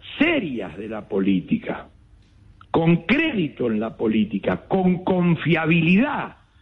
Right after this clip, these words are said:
con un grupo de personas que sepamos que ahí están los próximos cuatro presidentes de Argentina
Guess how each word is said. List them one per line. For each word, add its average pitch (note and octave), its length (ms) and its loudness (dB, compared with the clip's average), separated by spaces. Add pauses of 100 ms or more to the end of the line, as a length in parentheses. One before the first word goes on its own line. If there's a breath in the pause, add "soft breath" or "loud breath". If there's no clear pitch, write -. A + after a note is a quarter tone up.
(180)
con G3 220 0
un A3+ 160 4
grupo E4 400 0
de F3 120 0
personas B3 640 -2
que D3 120 0
sepamos A#3 540 -2
que E3 100 -2
ahí A3 200 2
están D#4+ 500 -2
los F3 200 0
próximos G3+ 540 -2
cuatro F#3+ 460 -2
presidentes F3+ 720 2
de B2+ 120 0
Argentina F#3+ 880 0